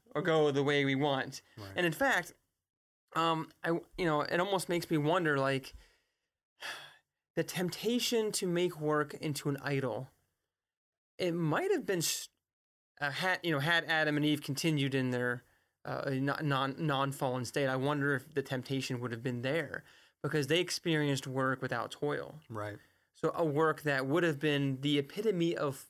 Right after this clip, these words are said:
Speaker 1: fulfilling in
Speaker 2: Yeah.
Speaker 1: a still, still a godly
Speaker 2: Yeah.
Speaker 1: way.
Speaker 2: Yeah.
Speaker 1: But, you know, with the fall, I think it's interesting that now that sin has affected work, we should be more, uh, aware than ever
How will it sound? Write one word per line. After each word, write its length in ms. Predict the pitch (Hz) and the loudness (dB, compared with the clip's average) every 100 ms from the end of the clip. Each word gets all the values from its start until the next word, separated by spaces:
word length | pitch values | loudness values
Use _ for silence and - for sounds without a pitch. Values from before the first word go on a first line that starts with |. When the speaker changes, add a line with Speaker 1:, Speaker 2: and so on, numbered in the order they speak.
| _ _ _ _ _ _ | _ _ _ _ _ _
Speaker 1:
fulfilling 560 | 151 139 156 127 113 120 _ - 123 | -6 0 0 0 -4 -12 _ -10 -4
in 200 | 156 147 | 0 2
Speaker 2:
Yeah. 60 | |
Speaker 1:
a 240 | 135 131 131 _ _ _ - | 2 0 -4 _ _ _ -2
still, 340 | 175 147 139 | 2 2 0
still 300 | 139 196 165 | 0 2 4
a 40 | 139 | 2
godly 520 | 131 117 117 104 110 - | 0 -2 -4 -10 -12 -6
Speaker 2:
Yeah. 260 | 113 113 101 | -2 -2 0
Speaker 1:
way. 360 | 143 131 113 - | 2 2 -2 -8
Speaker 2:
Yeah. 220 | 110 104 98 - | -6 -6 -4 0
Speaker 1:
But, 240 | 175 - | 0 0
you 120 | - 185 | 0 2
know, 280 | 139 139 139 - _ - | 2 0 -4 -20 _ -2
with 240 | 180 175 | -2 -2
the 80 | 151 | -6
fall, 680 | - 208 285 - 139 151 _ _ _ _ _ - | -4 -2 0 0 -6 -12 _ _ _ _ _ -14
I 80 | - | -10
think 260 | - 247 196 | -4 -2 -2
it's 120 | 165 | -2
interesting 460 | 240 - - 180 156 | -4 -4 -2 0 2
that 340 | 156 147 - - _ _ _ - | 2 2 -2 -12 _ _ _ -6
now 580 | 143 170 220 220 208 190 | -2 0 0 2 2 2
that 420 | 175 175 170 170 | 2 2 2 0
sin 300 | - - 185 | -4 -2 0
has 140 | 180 151 | 0 -2
affected 500 | 143 170 170 170 147 | -2 -2 -2 -2 0
work, 440 | 151 170 147 143 | 2 2 2 0
we 180 | 147 180 | -2 0
should 280 | - 185 147 | 0 0 0
be 160 | 160 | 0
more, 640 | 156 143 147 160 160 156 151 - _ _ _ - | 2 2 2 2 2 0 -4 -12 _ _ _ -4
uh, 180 | 131 - | -2 2
aware 420 | 170 147 170 175 | 2 4 4 4
than 180 | 156 147 | 2 0
ever 440 | 143 156 131 123 | 0 0 -2 -6